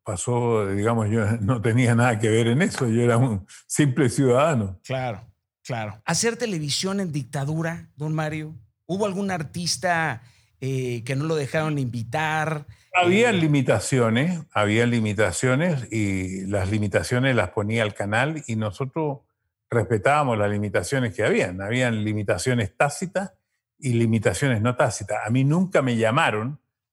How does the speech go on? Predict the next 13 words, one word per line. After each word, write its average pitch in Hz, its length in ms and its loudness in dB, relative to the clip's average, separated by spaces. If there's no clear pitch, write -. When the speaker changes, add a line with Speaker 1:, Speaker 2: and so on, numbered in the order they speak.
Speaker 1:
para 110 220 2
decirme, 131 500 0
"Usted 113 220 -2
no 127 120 0
puede 120 200 4
hacer 123 240 -2
esto 147 300 0
o 123 40 0
no 107 140 -2
puede 113 160 2
hacer 107 240 -2
esto 185 240 -4
otro". 90 280 -4